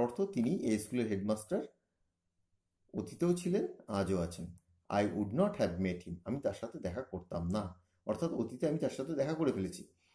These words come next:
তার সাথে আমি দেখা করেছি কারণ তিনি এই স্কুলের হেডমাস্টার ছিলেন, আজও তিনিই হেডমাস্টার। চার নম্বর এক্সাম্পলটা দেখো, তুমি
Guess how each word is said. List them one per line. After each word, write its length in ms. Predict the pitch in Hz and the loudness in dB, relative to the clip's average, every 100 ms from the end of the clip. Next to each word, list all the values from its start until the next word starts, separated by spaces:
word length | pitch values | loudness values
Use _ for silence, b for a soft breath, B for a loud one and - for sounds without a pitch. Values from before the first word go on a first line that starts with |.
| _ - | _ -2
তার 120 | 107 | 0
সাথে 140 | 147 151 | 2 2
আমি 80 | 156 127 | 2 2
দেখা 160 | 143 151 | 0 2
করেছি 220 | 165 170 175 | 2 2 2
কারণ 180 | 160 233 359 - _ | 4 2 0 -8 _
তিনি 160 | 117 113 101 | 0 4 4
এই 60 | 98 | 2
স্কুলের 240 | - 160 139 | 0 2 2
হেডমাস্টার 360 | 95 92 - 87 | 0 -2 -4 -6
ছিলেন, 220 | 90 87 - _ _ - | -6 -8 -8 _ _ -2
আজও 160 | 202 294 226 | 0 0 2
তিনিই 260 | 101 170 - | 4 4 4
হেডমাস্টার। 460 | 92 90 - 85 - _ _ b b _ _ _ _ - | 0 -4 -6 -8 -12 _ _ b b _ _ _ _ 2
চার 120 | 151 | 4
নম্বর 200 | 156 147 143 | 4 4 4
এক্সাম্পলটা 360 | 143 139 139 139 | 2 0 0 -2
দেখো, 140 | 196 226 - _ _ _ _ _ _ _ _ _ _ _ _ _ _ _ _ _ _ _ _ _ _ _ _ _ _ _ _ - | -2 -8 -10 _ _ _ _ _ _ _ _ _ _ _ _ _ _ _ _ _ _ _ _ _ _ _ _ _ _ _ _ 2
তুমি 160 | 170 | 6